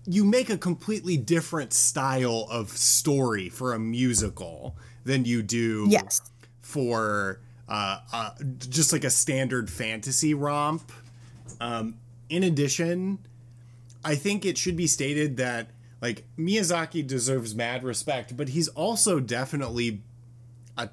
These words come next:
Speaker 1: ta-, like, a harsh, <laughs> a harsh person to work for. People
Speaker 2: Yeah, I mean, that's, you know, a lot of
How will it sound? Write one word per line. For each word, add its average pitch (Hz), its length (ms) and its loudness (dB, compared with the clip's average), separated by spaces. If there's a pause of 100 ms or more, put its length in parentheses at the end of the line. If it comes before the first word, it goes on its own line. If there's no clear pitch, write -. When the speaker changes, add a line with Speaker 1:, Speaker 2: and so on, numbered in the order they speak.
Speaker 1:
ta-, 123 340 -6
like, 123 160 -4
a 117 180 -2
harsh, - 720 0 (420)
<laughs> - 500 -14
a 147 100 0
harsh 196 440 2
person 170 400 2
to 135 100 0
work 113 400 -2
for. 107 560 -6 (540)
People 143 520 4
Speaker 2:
Yeah, 311 340 8
I 320 140 6
mean, 330 300 8
that's, 320 340 6 (100)
you 254 140 6
know, 254 440 8
a 240 100 6
lot 269 300 6
of 247 320 0